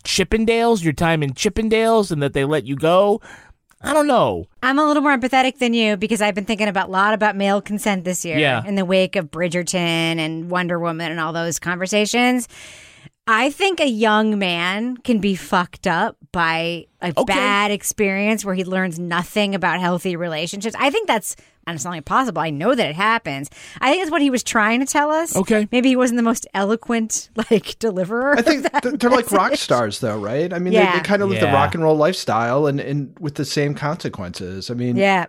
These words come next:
Speaker 3: I mean, people who don't make it big in rock and roll, it's like you get to be forty years old and then what, you know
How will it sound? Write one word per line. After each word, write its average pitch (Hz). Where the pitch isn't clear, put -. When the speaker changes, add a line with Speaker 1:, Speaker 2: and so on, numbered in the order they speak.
Speaker 3:
I 151
mean, 156
people 180
who 160
don't 147
make 143
it 147
big 143
in 123
rock 131
and 113
roll, 123
it's 120
like 120
you 131
get 127
to 131
be 127
forty 123
years 113
old 131
and 98
then 110
what, 107
you 127
know 98